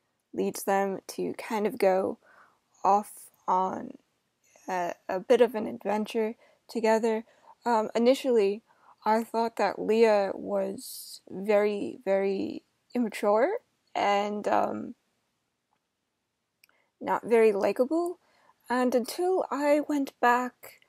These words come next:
and read, uh, a little bit before initially doing this review, just as a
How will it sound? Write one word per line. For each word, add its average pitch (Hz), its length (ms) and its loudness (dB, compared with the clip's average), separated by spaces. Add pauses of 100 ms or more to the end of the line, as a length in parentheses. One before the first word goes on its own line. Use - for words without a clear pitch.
(480)
and 214 420 0 (120)
read, 208 600 2 (1400)
uh, - 360 -2
a 214 100 0
little 208 220 0
bit 190 320 -2 (1120)
before 196 560 0
initially 196 500 -4
doing 190 260 -2
this 180 140 -8
review, 190 320 -2
just - 240 -12
as 175 180 -4
a 175 200 -8